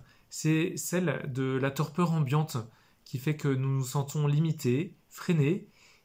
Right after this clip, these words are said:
et moins on en fait, plus on est fatigué. Voilà, et j'ai croisé, euh, au cours de la semaine, quelquefois des jeunes qui, euh, se lassaient, voilà, de, des conditions dans lesquelles nous vivons. Mais, euh,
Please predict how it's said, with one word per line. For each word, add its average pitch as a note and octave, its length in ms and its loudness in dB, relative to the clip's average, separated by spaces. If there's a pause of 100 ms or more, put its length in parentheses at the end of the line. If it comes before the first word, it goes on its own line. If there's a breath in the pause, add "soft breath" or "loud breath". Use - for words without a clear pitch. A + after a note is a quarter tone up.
(140)
et C#3 460 2
moins D#3 220 4
on E3+ 120 4
en C3+ 100 2
fait, D#3+ 440 0 (440)
plus F#3 200 0
on E3+ 140 4
est C#3+ 80 4
fatigué. B2+ 580 -2 (320)
Voilà, B2 220 -8
et A#2+ 80 0
j'ai A2+ 220 -2
croisé, C3+ 560 0
euh, A2+ 320 0 (440 loud breath)
au C3 40 -10
cours C#3+ 180 -4
de C#3 80 0
la B2 100 0
semaine, D3+ 300 0
quelquefois C3+ 400 0
des B2 120 2
jeunes D3 380 0 (440 loud breath)
qui, D3+ 360 0
euh, A#2+ 420 0
se - 180 -2
lassaient, C#3+ 460 0 (120)
voilà, B2+ 260 -2
de, A#2+ 460 -2
des A#2+ 140 -4
conditions C3+ 480 -4
dans C#3+ 80 0
lesquelles B2+ 260 0
nous C3 80 -2
vivons. C#3+ 400 -2 (580 loud breath)
Mais, C#3+ 280 4
euh, C3+ 260 0